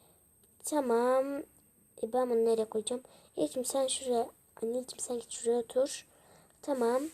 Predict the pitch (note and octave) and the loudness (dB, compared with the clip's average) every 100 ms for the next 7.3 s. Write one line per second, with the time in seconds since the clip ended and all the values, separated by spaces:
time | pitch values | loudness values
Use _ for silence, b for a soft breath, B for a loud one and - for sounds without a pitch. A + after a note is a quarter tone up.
0 | B B B - C#4+ D#4+ F4+ E4+ D4 - | B B B 2 4 6 6 8 4 2
1 | - B3 E4 G4 - G#4 E4+ D4+ C#4+ C4 | -2 0 -2 -2 -2 2 4 6 6 8
2 | B3+ B3+ C4+ - - - A#3 G#3+ G#3 - | 4 2 -6 -4 -10 -6 -4 -2 -4 -10
3 | b b b b b _ - C4+ B3+ B3 | b b b b b _ -2 2 2 4
4 | B3 A#3 G#3+ G3+ G3 G3 - A3 G#3 G#3 | 4 6 4 4 0 -4 -8 -6 -2 -2
5 | G3+ G3+ G#3 - - - - _ _ _ | -2 -4 -6 -10 -12 -12 -16 _ _ _
6 | _ _ _ _ _ _ _ _ _ _ | _ _ _ _ _ _ _ _ _ _
7 | _ - A#3 | _ -10 -8